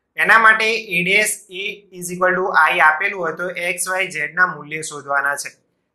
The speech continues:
બહુ સરળ દાખલો છે. A આપેલો છે, આપણે A ઉપરથી અહીંયા જુઓ A ડેશ into A બરાબર I આપ્યું છે, તો A ઉપરથી આપણે A ડેશ મેળવી શકીએ, એટલે કે એનો પરિવર્ત મેળવી શકીએ. તો હારને,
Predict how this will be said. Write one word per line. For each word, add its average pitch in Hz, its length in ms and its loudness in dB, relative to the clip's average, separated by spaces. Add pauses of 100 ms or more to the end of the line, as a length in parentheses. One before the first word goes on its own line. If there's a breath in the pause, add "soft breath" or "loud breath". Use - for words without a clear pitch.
(120)
બહુ 202 180 -2
સરળ 214 400 4
દાખલો 202 340 4
છે. 202 320 -4
A 175 160 0
આપેલો 190 440 2
છે, 190 380 -4 (140)
આપણે 180 460 0
A 190 140 -6
ઉપરથી 185 480 -2
અહીંયા 160 340 0
જુઓ 185 260 -6
A 160 360 -6
ડેશ 202 400 -2
into 170 320 -8
A 170 100 2
બરાબર 170 380 2 (140)
I 170 100 -2
આપ્યું 180 320 0
છે, 165 100 -10 (400)
તો 185 300 -4
A 190 120 -6
ઉપરથી 202 480 0
આપણે 196 640 2
A 190 300 -8 (280)
ડેશ 170 320 -2
મેળવી 185 300 0
શકીએ, 185 360 -2
એટલે 170 180 -4
કે 180 80 -4
એનો 180 200 0
પરિવર્ત 175 500 -2
મેળવી 175 300 -6
શકીએ. 165 320 -6 (320)
તો 170 60 -2
હારને, 180 800 2